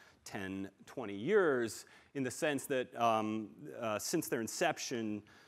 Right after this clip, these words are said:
restructured, liberalized, deregulated, whatever term you wanna use, electricity markets, uh, have struggled to find this balance between the right kinds of short-term, uh, pricing, particularly under scarce,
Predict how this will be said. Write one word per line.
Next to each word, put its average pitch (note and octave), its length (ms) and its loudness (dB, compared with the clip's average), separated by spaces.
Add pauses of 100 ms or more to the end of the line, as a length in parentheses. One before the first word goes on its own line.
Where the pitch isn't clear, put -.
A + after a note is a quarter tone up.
(520)
restructured, B2 600 4
liberalized, G#2 520 0
deregulated, F#2 640 -6
whatever F#2+ 280 -6
term G#2+ 240 -8
you F#2+ 60 -6
wanna F2+ 160 -8
use, C3 240 0
electricity A2+ 560 -4
markets, G2 500 -4 (300)
uh, A#2+ 120 2
have A2 160 2
struggled C#3+ 380 0
to G#2 80 -6
find B2 320 0
this G2+ 100 -6
balance A#2 460 -4
between G#2+ 480 -8
the F#2+ 60 -4
right A2 260 0
kinds G#2+ 280 -4
of F2 100 -8
short-term, A#2+ 640 -2 (380)
uh, G2 260 2
pricing, D3 800 2 (200)
particularly A#2+ 380 -2
under G2+ 200 -4
scarce, - 840 -2